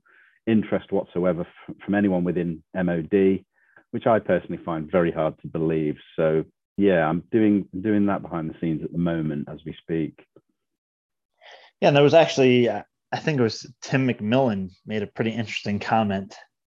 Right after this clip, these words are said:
Speaker 2: uh, saying something like that, you know, the U K, at least the people in the intelligence community or, or some kind of seat like that, want the, the U F O issue to go away. Was it something like that?
Speaker 1: Yeah, they, so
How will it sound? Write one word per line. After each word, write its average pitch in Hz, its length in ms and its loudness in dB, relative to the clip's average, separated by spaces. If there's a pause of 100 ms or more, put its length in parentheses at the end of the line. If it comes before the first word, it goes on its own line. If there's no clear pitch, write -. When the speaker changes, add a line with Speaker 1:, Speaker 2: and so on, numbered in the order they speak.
Speaker 2:
uh, 98 540 -2 (240)
saying 107 400 -4
something 107 380 -4
like 104 300 -4
that, 107 260 -2
you 123 80 -4
know, 101 140 -2
the 98 80 -4
U 107 240 0
K, 107 600 2 (840)
at 107 140 0
least 107 180 -4
the - 80 -12
people 113 320 -2
in 107 80 0
the 107 80 0
intelligence 120 540 0
community 113 500 -2
or, 107 340 -2
or 104 240 -6
some 110 220 -8
kind 101 220 -4
of 95 120 -10
seat 127 320 -4
like 107 240 -2
that, 113 300 2 (160)
want 117 400 0
the, 107 320 0
the 110 140 -6
U 110 180 0
F 104 140 -4
O 113 160 2
issue 107 260 -8
to 113 100 -10
go 107 240 2
away. 101 400 0
Was 95 160 -8
it 107 100 -10
something 113 200 -6
like 101 140 -4
that? 113 260 -2 (600)
Speaker 1:
Yeah, 107 460 8
they, 92 280 2
so 98 240 2